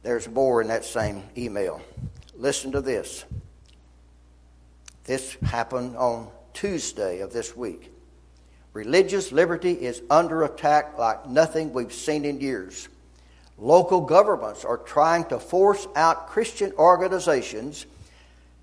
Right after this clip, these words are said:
treating churches completely differently than any other group. They are literally banning churches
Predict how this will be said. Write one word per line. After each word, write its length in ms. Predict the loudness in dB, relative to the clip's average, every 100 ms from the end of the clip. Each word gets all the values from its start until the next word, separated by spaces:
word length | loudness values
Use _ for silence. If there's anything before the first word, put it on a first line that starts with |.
| _
treating 500 | -6 0 4 4 2
churches 560 | 0 0 0 -2 -8 -8
completely 680 | -6 -6 -2 0 2 2
differently 560 | 2 4 2 2 -2 -2
than 200 | 0 -2 0
any 240 | 0 4
other 180 | 4 4
group. 400 | -2 -2 -4 -8 -20 -20 -20 _ _
They 160 | 4 4
are 180 | 4 4
literally 460 | 6 6 6 4
banning 720 | 2 2 6 6 6 2 -4 -8
churches 580 | -4 -2 -4 -8 -8